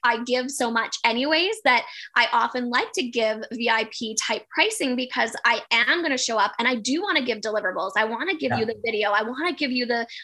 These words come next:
Speaker 1: the, the pampering of the hair and the makeup. I wanna include those things. And so I'm gonna charge that premium price, but then I only need twelve or fifteen people to make a hundred fifty thousand, right?
Speaker 2: Exactly.
Speaker 1: So, so that's that piece of, like,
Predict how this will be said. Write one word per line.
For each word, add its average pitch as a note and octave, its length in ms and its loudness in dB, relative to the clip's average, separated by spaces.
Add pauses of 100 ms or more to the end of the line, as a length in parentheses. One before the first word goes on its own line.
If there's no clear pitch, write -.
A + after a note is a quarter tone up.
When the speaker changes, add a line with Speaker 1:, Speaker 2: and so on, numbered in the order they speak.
(100)
Speaker 1:
the, A3 520 0
the A#3 80 0
pampering B3 600 -2
of A3 140 -4
the A3+ 120 0 (120)
hair B3+ 280 2
and A3+ 120 0
the A3+ 60 -4
makeup. A3+ 400 0
I A#3+ 120 4
wanna B3+ 320 4
include A#3+ 420 -6
those A#3+ 200 0
things. A3 300 -4 (380)
And B3 160 2
so B3+ 300 4
I'm B3 140 4
gonna C4 240 2 (160)
charge D4 300 4
that B3 240 2
premium A#3 300 -4
price, E4 280 2
but - 120 -4
then C#4+ 140 4
I C#4+ 160 2
only D#4 260 2
need F#4 240 0 (100)
twelve C#4 240 2
or C#4 120 0
fifteen C4+ 360 -4
people D#4 320 -4
to C4 120 -2
make B3+ 180 0
a B3+ 40 2
hundred B3+ 280 2
fifty B3 220 -6
thousand, C#4 440 0
right? B3+ 220 4 (240)
Speaker 2:
Exactly. B3+ 440 6 (160)
Speaker 1:
So, C#4 100 4
so B3 80 -4
that's D4 280 4
that C#4 300 2
piece F#4+ 400 -2
of, B3 160 0
like, A#3 320 4